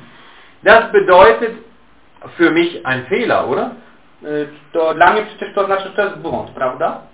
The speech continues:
Speaker 1: Ist das schon passiert?
Speaker 2: Czy to się stało?
Speaker 1: Es ist noch Zukunft, oder?
Speaker 2: To jeszcze jest przyszłym, czyż nie?
Speaker 1: Aber hier steht, ist gekommen.
Speaker 2: Ale tu napisane jest, przyszedł.
Speaker 1: Das ist etwas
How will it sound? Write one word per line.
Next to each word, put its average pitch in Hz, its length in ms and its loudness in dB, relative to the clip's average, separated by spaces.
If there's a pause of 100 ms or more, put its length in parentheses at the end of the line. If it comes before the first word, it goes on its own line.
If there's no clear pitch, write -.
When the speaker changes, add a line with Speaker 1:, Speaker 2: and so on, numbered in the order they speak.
(260)
Speaker 1:
Ist 170 160 -2
das 196 120 -2
schon 190 180 -2
passiert? 185 440 -4
Speaker 2:
Czy - 100 -18
to 185 120 -4
się 175 140 -6 (200)
stało? 113 480 -4 (1900)
Speaker 1:
Es 151 160 -6
ist 135 160 -14
noch 107 180 -12
Zukunft, 131 460 -8
oder? 170 280 -4
Speaker 2:
To 170 80 -8
jeszcze 143 340 -8
jest 120 160 -10
przyszłym, 131 520 -12
czyż 110 200 -18
nie? 107 200 -18 (500)
Speaker 1:
Aber 185 220 6
hier 208 300 0
steht, 247 320 -2 (280)
ist - 440 -4 (160)
gekommen. 247 460 2 (220)
Speaker 2:
Ale 240 220 4
tu 226 80 -2
napisane 180 500 -2
jest, 196 260 -4 (140)
przyszedł. 143 760 -4 (1300)
Speaker 1:
Das 180 240 4
ist 220 220 -4
etwas 180 380 -2